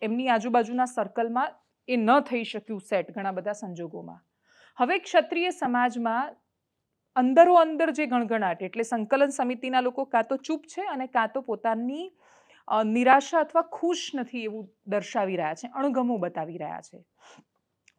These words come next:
ચૂપ એટલા માટે છે કે ખુલીને એટલે નથી બોલતા કેમ કે એના કેન્દ્ર સ્થાન પર ભાવનગર મહારાજા છે અને ભાવનગર મહારાજા, અ, વિજયરાજસિંહ આવતીકાલે સંમેલનમાં હાજર રહી, રહેવાના છે એવી અત્યાર સુધીમાં તો સ્પષ્ટતા સામે આવી,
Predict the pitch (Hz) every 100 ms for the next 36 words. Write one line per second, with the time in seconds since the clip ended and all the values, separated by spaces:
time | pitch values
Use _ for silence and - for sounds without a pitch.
0 | - 339 330 294 302 302 285 269 285 285
1 | 269 277 262 269 262 240 262 254 262 240
2 | 240 254 247 226 233 233 247 - 220 233
3 | 349 - - 175 165 190 254 - _ _
4 | _ _ 190 202 220 226 233 180 165 170
5 | 160 165 165 170 - - _ _ _ _
6 | - - 233 240 285 349 370 339 311 311
7 | 302 320 320 320 294 - - 240 247 254
8 | 247 - - 214 269 311 302 294 - 302
9 | 302 294 220 196 254 254 262 254 214 226
10 | 240 233 214 208 196 214 196 180 247 285
11 | - 208 208 220 269 254 247 240 233 220
12 | 247 247 247 220 220 220 220 185 - -
13 | 208 190 185 170 180 208 -